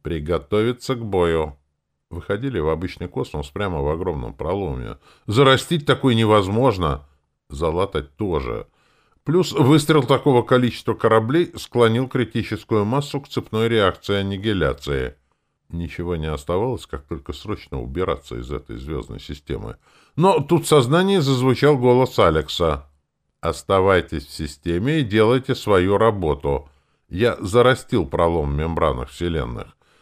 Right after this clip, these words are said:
Сейчас занимаюсь физикой пространства. Цепную реакцию удалось остановить. Работайте. Возникнет опасность, сообщу». «Спасибо.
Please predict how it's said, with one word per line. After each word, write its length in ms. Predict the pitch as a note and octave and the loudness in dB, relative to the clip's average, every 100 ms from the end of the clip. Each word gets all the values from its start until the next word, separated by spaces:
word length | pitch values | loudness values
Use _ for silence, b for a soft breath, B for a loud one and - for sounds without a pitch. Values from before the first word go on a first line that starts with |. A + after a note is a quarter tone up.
| _ - | _ -6
Сейчас 440 | - C#3 E3+ D#3+ | 0 2 4 4
занимаюсь 500 | D3 C3+ C3 C#3 C#3+ | 4 4 4 4 2
физикой 480 | - B2+ B2 C3 B2+ | 2 0 0 0 0
пространства. 920 | A#2+ B2 - A2 F2 D2 E2 D#2 D2 _ _ _ _ | 2 2 2 2 2 2 0 0 -2 _ _ _ _
Цепную 440 | - F2+ - A2 G#2 | -6 -6 -2 0 4
реакцию 420 | B2 B2+ - F#2+ | 4 2 0 0
удалось 380 | E2 F2 G#2 A2+ | 2 0 0 -4
остановить. 680 | - G#2 G#2 G2 C2+ A#1+ _ _ _ _ _ - | -6 -4 -2 -2 -4 -8 _ _ _ _ _ -6
Работайте. 840 | F2 F2 D2 C#2+ A#1+ A1 - - - | -2 -2 -2 -6 -8 -12 -12 -12 -4
Возникнет 640 | F#2+ B2 A#2 C3+ A#2+ A2+ A2+ | 2 2 4 2 0 2 2
опасность, 500 | A2 D3 - F2 - | 4 2 0 -6 0
сообщу». 540 | F#2+ F#2 - B1+ G1+ _ _ _ _ _ _ | 0 0 -6 -14 -14 _ _ _ _ _ _
«Спасибо. 920 | - _ E2+ - - - G#1+ E2+ A2+ | -20 _ -8 -8 -16 -14 -8 -6 -6